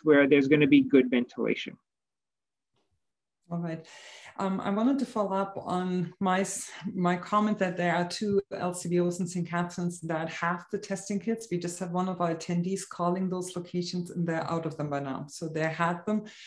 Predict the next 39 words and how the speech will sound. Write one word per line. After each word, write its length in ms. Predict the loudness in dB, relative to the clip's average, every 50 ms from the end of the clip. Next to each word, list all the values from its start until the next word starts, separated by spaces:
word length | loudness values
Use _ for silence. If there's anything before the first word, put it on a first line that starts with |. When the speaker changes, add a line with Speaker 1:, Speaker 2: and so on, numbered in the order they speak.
| -20 -20 _ -6
Speaker 2:
but, 260 | -4 -4 -2 -2 -2 -2
uh, 200 | -2 0 -2 -2
because 400 | -4 -6 -8 -6 -6 -4 -4 -4
of 100 | -4 -2
the 80 | 0 0
limited 380 | 0 2 2 0 0 -2 0 0
number 280 | 0 2 2 0 0
of, 360 | -2 -2 -2 -2 -4 -6 -6 -6 -4
uh, 220 | -2 -2 -2 -4 -6 -8 -14 _ -6
antigen 440 | -4 -4 -4 -4 -4 -2 -2 -2 -2
testing 340 | -4 -6 -6 -4 -6 -6
kits 240 | -4 -6 -6 -6 -4
that 140 | -4 -2 -2
are 200 | -2 -2 -2 -2
available, 540 | -2 0 0 0 0 0 0 -2 -2 -4 -6 -12 -20 _ _ -6
they 120 | -4 -4
ran 260 | -2 -2 -2 -2 -2
out 200 | -2 -4 -4 -6 -8
quite 240 | -10 -8 -10 -10 -8
quickly. 380 | -6 -6 -6 -6 -6 -8 -8
So 180 | -8 -8 -8 -8
I 20 |
just 240 | -8 -8 -8 -8 -6
wanted 260 | -6 -4 -4 -6 -6 -8 -12 -14 -12
to 120 | -10 -6
let 180 | -6 -6 -6 -6
our 180 | -6 -6 -6
audience 540 | -6 -6 -6 -6 -6 -8 -8 -8 -12 -14 -10
know. 300 | -8 -8 -8 -8 -8 -12 -16 _ -20 -20 -20 -20 -20 -14 -8 -4
This 180 | -4 -4 -4
is 140 | -4 -6 -6
a 20 |
question, 540 | -6 -2 0 0 0 0 -4 -4 -2 -2 0
again, 420 | 0 0 -2 -2 0 0 2 2 2
we 120 | 2 2
are 160 | 2 2 0 0
looking 560 | 0 -2 -2 -4 -4 -4 -2 -2 -2 -4 -4
at 360 | -4 -4 -2 -2 -4 -6 -6 -4
considering, 640 | -4 -4 -4 -2 -2 -2 0 0 0 0 0 -2 -6